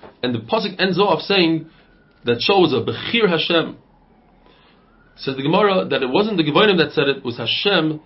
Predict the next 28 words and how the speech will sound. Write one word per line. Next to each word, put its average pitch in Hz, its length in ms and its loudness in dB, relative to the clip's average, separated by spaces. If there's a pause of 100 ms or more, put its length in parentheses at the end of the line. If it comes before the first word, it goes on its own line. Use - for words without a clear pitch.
(180)
that 113 200 -2
announced 139 340 -2
it - 60 -10
from 117 100 -8
Shamayim, 139 360 -2
Bechir 196 200 -2
Hashem. 175 260 0
In 160 80 -2
other 190 120 0
words, 165 180 -2
he 135 80 -12
forgave 156 380 0
Shaul. 117 380 -4 (1200)
The 139 80 -4
Gemara 196 180 2
tells 208 200 2
us 185 140 0
that 160 240 0 (320)
they 135 80 0
wanted 190 340 2
to 185 60 2
institute 185 360 -4
that 156 80 0
we 143 80 -2
should - 120 -8
say 165 160 0
Parshas 135 520 -6
Balak 220 380 2